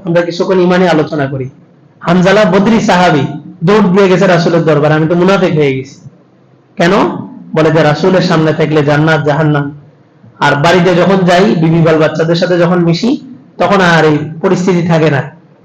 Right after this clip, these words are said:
তখন দুনিয়া আমাদের ভিতরে চলে আসে। তো রাসূলের দরবারে আমার ভিতরে থাকে জান্নাত জাহান্নাম, আর বাড়িতে আসলে অবস্থাটা পরিবর্তন হয়ে যায়, তাহলে তো আমি মুনাফিক।" যে সাহাবীকে বলছে, ওই সাহাবী জলিলুল কদর আবু বকর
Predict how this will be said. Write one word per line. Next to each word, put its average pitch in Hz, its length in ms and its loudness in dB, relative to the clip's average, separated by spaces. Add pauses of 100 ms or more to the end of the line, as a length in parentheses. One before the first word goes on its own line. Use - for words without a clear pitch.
তখন 220 180 0
দুনিয়া 208 420 2
আমাদের 180 280 2
ভিতরে 170 300 2
চলে 156 200 0
আসে। - 280 -4 (520)
তো 160 60 -4
রাসূলের 202 440 2
দরবারে 208 340 2
আমার 190 200 2
ভিতরে 180 320 0
থাকে 196 220 0
জান্নাত 180 400 0
জাহান্নাম, 202 440 0 (340)
আর 196 100 -2
বাড়িতে 185 380 2
আসলে 190 300 2
অবস্থাটা 180 400 2
পরিবর্তন 190 500 0
হয়ে 170 220 2
যায়, 156 120 2
তাহলে 160 160 0
তো 170 60 0
আমি 170 120 2
মুনাফিক।" 185 480 0 (760)
যে 180 180 2
সাহাবীকে 208 500 2
বলছে, 175 300 0
ওই 165 100 0
সাহাবী 165 460 2
জলিলুল 180 380 2
কদর 151 280 0
আবু 156 220 2
বকর 160 420 -2